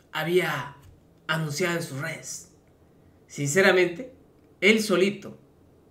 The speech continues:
se dio un golpe. Solito.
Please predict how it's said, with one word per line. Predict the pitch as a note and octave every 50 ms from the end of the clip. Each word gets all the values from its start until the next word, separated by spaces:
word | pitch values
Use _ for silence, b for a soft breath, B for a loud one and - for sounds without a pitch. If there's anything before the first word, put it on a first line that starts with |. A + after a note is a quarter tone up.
| _ _ _ _ _ _ _ _
se | - D#3 D3+
dio | D#3 E3+ F3
un | E3 D3+
golpe. | D#3+ D3+ - - - - - - _ _ _ _ _ _ _ _ _ _ _ _ _ _ _ _ _ _ _ _ _ _ _ _ _ _ _ _ _ _ _ -
Solito. | - - - - G3 F#3 F3 F3+ G3+ F3+ - - - A2 -